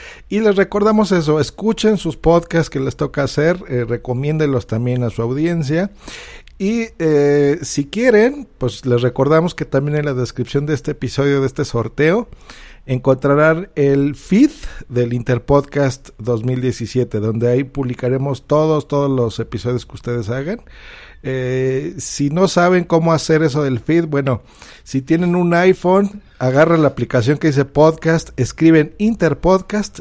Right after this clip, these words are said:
y le dan a suscribirse, eso es todo. Si tienen un Android, pueden hacerlo en Google Play Music o pueden descargar aplicaciones gratuitas de podcast.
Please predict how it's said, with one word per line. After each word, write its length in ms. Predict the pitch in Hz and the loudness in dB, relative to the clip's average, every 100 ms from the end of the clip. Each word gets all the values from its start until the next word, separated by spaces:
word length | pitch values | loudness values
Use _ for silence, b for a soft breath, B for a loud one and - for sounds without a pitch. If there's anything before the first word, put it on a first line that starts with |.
| - | -2
y 120 | 143 | 2
le 160 | 135 135 | 2 2
dan 180 | 151 170 | 2 0
a 80 | |
suscribirse, 760 | 131 135 - 127 127 135 113 107 | 0 -2 -2 -4 -2 -2 -4 -8
eso 160 | 110 135 | -8 -8
es 100 | - | -8
todo. 360 | 110 104 95 - B B B B B | -8 -8 -10 -14 B B B B B
Si 160 | 135 | -6
tienen 380 | 131 175 202 190 | 0 2 2 2
un 180 | 190 190 | 2 2
Android, 480 | 202 170 156 175 185 | 2 2 2 2 2
pueden 320 | 156 147 147 | -2 -4 -2
hacerlo 420 | 131 147 143 143 | -2 -2 0 0
en 280 | 135 120 123 | 0 0 -2
Google 300 | 139 156 143 | 0 0 0
Play 260 | 139 139 | -2 -2
Music 580 | 135 175 208 233 240 - b b b b | 0 0 0 0 -4 -8 b b b b
o 200 | 175 196 | 0 2
pueden 280 | 180 180 170 | 0 0 0
descargar 540 | 131 - 143 139 165 | -4 -2 -2 0 -2
aplicaciones 1040 | 170 127 123 127 - 143 147 151 143 - - | -2 -6 -4 -6 -2 -2 0 -2 -2 -6 -10
gratuitas 720 | 113 123 123 147 147 123 104 | -6 -4 -2 -2 -2 -4 -6
de 140 | 113 113 | -6 -4
podcast. 720 | 190 214 - 208 247 - | -2 -2 -4 -10 -10 -16